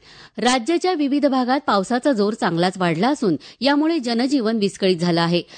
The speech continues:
पावसाशी निगडीत वेगवेगळ्या घटनांमध्ये सहा जणांचा मृत्यू झाला. मुंबई आणि परिसरामध्ये काल झालेल्या जोरदार पावसात दोन जणांचा मृत्यू झाला असून दोन जण जखमी झाले. मध्यरात्री एका घरावर दरड कोसळल्यानं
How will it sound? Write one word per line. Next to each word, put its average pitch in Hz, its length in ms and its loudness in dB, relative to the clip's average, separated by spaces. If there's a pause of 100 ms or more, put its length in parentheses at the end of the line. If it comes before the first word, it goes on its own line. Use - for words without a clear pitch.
(160)
पावसाशी 294 540 0
निगडीत 233 420 0
वेगवेगळ्या 208 500 0
घटनांमध्ये 220 680 2
सहा 247 300 -2
जणांचा 208 380 0
मृत्यू 180 320 0
झाला. 175 240 2 (400)
मुंबई 226 380 2
आणि 247 180 -2
परिसरामध्ये 214 720 0
काल 226 260 0
झालेल्या 226 400 2
जोरदार 190 420 2
पावसात 185 420 0 (280)
दोन 277 280 2
जणांचा 202 380 -2
मृत्यू 190 340 0
झाला 180 260 2
असून 226 280 2 (280)
दोन 277 280 2
जण 240 200 -2
जखमी 185 360 0
झाले. 170 260 0 (300)
मध्यरात्री 233 600 0
एका 208 240 0
घरावर 196 440 0
दरड 196 320 2
कोसळल्यानं 208 680 0